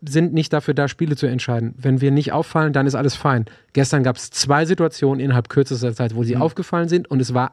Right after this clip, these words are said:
Speaker 1: absolut, ähm, ähm, ähm, wie heißt es, äh, determinierend für den Spielausgang.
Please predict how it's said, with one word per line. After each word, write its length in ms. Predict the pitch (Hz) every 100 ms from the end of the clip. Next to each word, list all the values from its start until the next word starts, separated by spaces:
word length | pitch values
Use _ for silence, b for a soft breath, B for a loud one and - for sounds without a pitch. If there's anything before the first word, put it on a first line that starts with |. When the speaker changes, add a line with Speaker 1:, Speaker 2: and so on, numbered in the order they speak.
| _
Speaker 1:
absolut, 800 | 143 175 - 165 151 143 120 - b b b b
ähm, 420 | 131 131 127 123 -
ähm, 580 | 131 123 120 117 113 117 -
ähm, 520 | 127 117 113 110 117 -
wie 120 | 127
heißt 200 | 123 127
es, 200 | 131 - B B B B B -
äh, 240 | 123 120
determinierend 560 | 135 143 135 127 135 127
für 140 | 131
den 260 | 120 117 120
Spielausgang. 560 | - 117 110 - 127